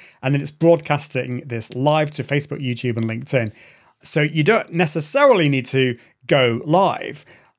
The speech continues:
Personally, I think going live is great, and you should only use the streaming of pre-recorded videos minimally. I'm using that a lot at the moment, but that's just for reasons I'll talk about later. You've also got this chat facility.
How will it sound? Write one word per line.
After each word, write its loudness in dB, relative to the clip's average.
Personally, 0
I 4
think 0
going 2
live 2
is -6
great, 0
and 2
you -2
should -2
only 4
use 2
the 0
streaming 2
of -2
pre-recorded 2
videos 0
minimally. 2
I'm 2
using 0
that -4
a -4
lot 2
at -8
the -6
moment, -4
but -6
that's -12
just -10
for -6
reasons -2
I'll -4
talk -2
about -8
later. -10
You've 2
also 2
got -2
this -4
chat -6
facility. -4